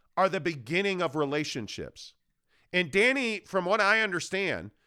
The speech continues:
Danny's got good relationships with people in Boston. So he, he is, that's the deal that, listen, of all the deals that went down yesterday, the Josh Richardson deal should be really disappointing.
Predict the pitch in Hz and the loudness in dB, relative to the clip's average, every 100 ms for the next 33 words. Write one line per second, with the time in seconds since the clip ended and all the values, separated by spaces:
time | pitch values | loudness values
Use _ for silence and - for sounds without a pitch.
0 | _ - 180 240 233 - 196 196 123 175 | _ -2 2 2 2 4 4 4 0 0
1 | 160 160 156 165 170 - 151 - 151 156 | 2 2 0 0 -4 -2 -4 -2 -4 -2
2 | 156 139 127 110 139 135 - 64 - _ | -4 -2 -2 2 2 2 -6 -18 -20 _
3 | _ _ _ - 185 160 151 220 - 175 | _ _ _ -4 0 2 2 -2 -2 -2
4 | 214 202 175 151 - - _ _ _ _ | 2 4 4 0 -6 -18 _ _ _ _
5 | _ _ 127 165 226 - 247 190 208 214 | _ _ 4 6 8 4 -2 -2 2 4
6 | 196 170 165 _ _ _ _ _ _ _ | 4 0 -4 _ _ _ _ _ _ _
7 | 185 196 175 120 - 160 165 202 262 233 | -6 -4 -6 -8 -4 -2 4 4 4 2
8 | 196 208 180 165 160 156 156 147 165 180 | 2 2 2 0 0 0 2 2 2 -2
9 | - 170 190 156 143 175 175 190 - 165 | -2 -2 -2 0 2 2 2 -2 -2 -4
10 | 170 147 147 135 - 139 147 127 117 - | -2 0 2 2 0 -2 0 -2 -4 -4
11 | 143 151 139 139 - - 131 110 76 | 0 2 2 -2 -4 -6 -4 -4 -6